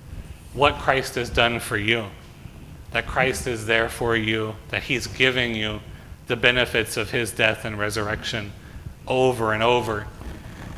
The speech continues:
in abundance, right? That he's there for you.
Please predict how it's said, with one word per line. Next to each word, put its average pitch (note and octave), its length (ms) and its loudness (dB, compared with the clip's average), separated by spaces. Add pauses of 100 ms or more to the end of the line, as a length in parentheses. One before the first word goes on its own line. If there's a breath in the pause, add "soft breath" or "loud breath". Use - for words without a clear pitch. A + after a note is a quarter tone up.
in B2+ 120 4
abundance, B2 960 6 (300)
right? A2 280 2
That A#2 160 0
he's A#2 320 0
there A2+ 220 4
for A#2+ 160 0
you. A2 260 0